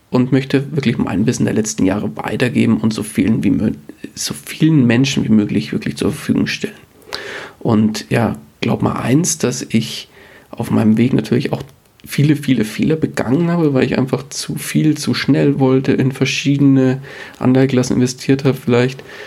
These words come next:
wo ich dachte, „Ach, da mache ich mal das schnelle Geld.“ Ja, und hab da teures Lehrgeld bezahlen müssen und die Fehler, die ich gemacht habe, die will ich natürlich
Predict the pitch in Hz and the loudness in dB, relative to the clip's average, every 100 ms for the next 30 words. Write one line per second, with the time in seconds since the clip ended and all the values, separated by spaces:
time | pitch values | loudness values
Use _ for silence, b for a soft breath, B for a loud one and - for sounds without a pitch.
0 | B - - 123 120 110 - 131 - 92 | B -8 -2 2 2 2 0 -4 -2 0
1 | 123 135 - 113 127 143 - - - - | 2 0 0 0 0 0 0 -2 -2 -2
2 | - - - - - B B B B B | -2 -2 0 -2 -8 B B B B B
3 | B B B - 113 113 - 113 110 113 | B B B -4 -2 0 -2 -2 -2 -4
4 | - - - - - - - - 156 143 | -10 -14 -20 -12 -6 -4 -4 0 2 2
5 | - 104 110 143 139 139 - - 139 139 | 2 0 2 0 0 -2 -2 2 2 2
6 | 139 127 123 123 - - 123 139 151 139 | 2 -2 -2 -4 -6 -2 0 2 0 0
7 | - 180 - 120 107 110 - - 101 98 | 0 -2 0 0 0 -2 -6 -4 -2 0
8 | - - - 143 - - | -2 -4 -4 -2 -4 -6